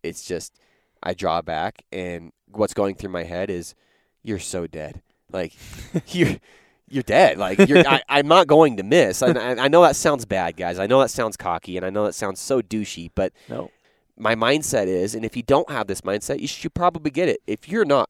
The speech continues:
Speaker 1: absolutely one hundred percent sure when you draw back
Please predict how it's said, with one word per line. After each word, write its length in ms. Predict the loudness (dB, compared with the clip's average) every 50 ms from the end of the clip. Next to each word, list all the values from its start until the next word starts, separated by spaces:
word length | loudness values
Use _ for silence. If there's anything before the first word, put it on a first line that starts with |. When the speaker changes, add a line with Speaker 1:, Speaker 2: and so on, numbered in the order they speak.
| _ -4
Speaker 1:
absolutely 680 | 2 4 4 4 2 0 -8 -2 2 2 2 2 0 -6
one 240 | -4 0 2 2 0
hundred 240 | 2 0 0 0 0
percent 320 | -2 -6 -4 -4 -4 -4 -4
sure 320 | -4 -4 -2 -2 -2 -4 _ _ _ _ _ _ _ _ -12
when 100 | -8 -6
you 100 | -6 -8
draw 300 | 0 6 6 8 8 8
back 460 | 6 4 0 0 -4 -8 _ -20 _